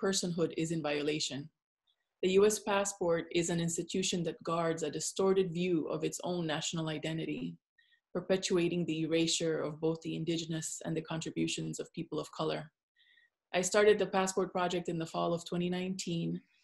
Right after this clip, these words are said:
as a direct response to the humanitarian crisis at the U S Mexico border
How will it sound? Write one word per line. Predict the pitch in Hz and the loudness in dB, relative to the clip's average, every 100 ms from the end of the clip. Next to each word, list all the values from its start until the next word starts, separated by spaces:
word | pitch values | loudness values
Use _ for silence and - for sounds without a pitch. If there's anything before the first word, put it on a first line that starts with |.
| _ - | _ 0
as | 175 | 2
a | 175 | 4
direct | 170 185 190 | 4 4 2
response | 190 - - 170 165 - | 0 0 -2 -2 -2 -2
to | 160 | -2
the | 160 | 0
humanitarian | 170 165 160 185 165 170 165 | 0 0 0 2 2 0 -4
crisis | 170 170 165 151 165 - | -2 -2 0 -2 -2 -2
at | - | -2
the | 165 | 0
U | 165 165 | 2 2
S | 165 175 | 0 -4
Mexico | 165 - 175 160 | -4 -4 -4 -4
border | 160 160 156 156 | 0 0 -2 -6